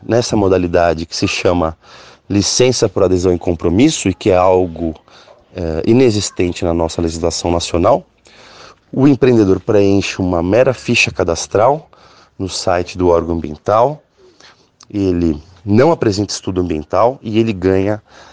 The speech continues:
a sua licença de forma automática, sem avaliação prévia da autoridade competente. Trata-se, portanto, de uma modalidade de licença que, na realidade, não é licença,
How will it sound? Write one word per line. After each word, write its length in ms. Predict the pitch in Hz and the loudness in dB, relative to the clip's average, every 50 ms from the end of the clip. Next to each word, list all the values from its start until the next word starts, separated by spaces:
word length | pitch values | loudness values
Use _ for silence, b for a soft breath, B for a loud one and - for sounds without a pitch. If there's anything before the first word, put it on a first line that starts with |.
| B B | B B
a 80 | 101 95 | -8 -6
sua 220 | - - 104 98 | -6 -2 0 0
licença 560 | 92 90 87 - - - 95 98 98 - - | 0 0 -2 -4 -2 0 0 0 0 -2 -6
de 80 | 95 92 | -8 -8
forma 320 | - - 98 98 98 101 | -6 -2 -2 0 0 2
automática, 800 | 107 117 123 - - 110 90 87 95 95 107 107 - - - 101 | 2 0 0 0 -2 -2 0 0 0 0 0 -2 -2 -6 -8 -8
sem 340 | - - - 160 160 165 156 | -6 -4 0 2 2 4 2
avaliação 500 | 131 110 110 107 101 101 - - 101 98 | 2 2 2 0 0 -2 -2 -4 -6 -6
prévia 480 | - - 92 90 87 90 98 95 95 - B B B B B B B B B B | -4 -4 -2 -2 0 0 -2 -4 -6 -6 B B B B B B B B B B
da 120 | 101 104 110 | -2 0 2
autoridade 600 | 107 104 - - 110 98 92 87 82 87 90 - | 2 2 0 -2 -4 -2 0 -2 -2 -2 -2 -6
competente. 800 | - - 82 - 107 - - 87 73 71 - - - - - _ B B B B B B B B B B B _ | -10 -10 -10 -10 -10 -10 -8 -10 -10 -12 -14 -20 -20 -20 -20 _ B B B B B B B B B B B _
Trata-se, 400 | - 107 104 104 - - 98 104 | 0 2 2 0 0 -4 -10 -8
portanto, 760 | - - 95 95 _ - 98 107 131 143 - - 185 196 220 - b b b b b | -6 -6 -6 -6 _ -2 0 2 0 0 -2 -2 -4 -4 -4 -6 b b b b b
de 140 | 95 92 95 | -4 -2 0
uma 100 | 101 95 | 2 2
modalidade 540 | 95 90 90 92 90 92 87 87 92 87 | 2 2 2 2 2 2 2 2 0 0
de 80 | 87 87 | 0 -2
licença 420 | 87 87 - - - 101 107 - | -2 -2 -2 -2 -2 -2 -2 -4
que, 320 | 113 - - 117 131 143 - - | -6 -6 -4 -2 -2 -2 -2 -2
na 100 | 113 104 | -2 -2
realidade, 400 | 98 107 101 90 90 98 98 101 | 0 0 0 2 2 2 2 2
não 220 | 101 120 139 139 | 2 2 2 2
é 60 | 131 131 | 2 0
licença, 540 | 143 143 - - 127 104 95 - - - | 0 -2 0 0 0 0 0 -4 -8 -12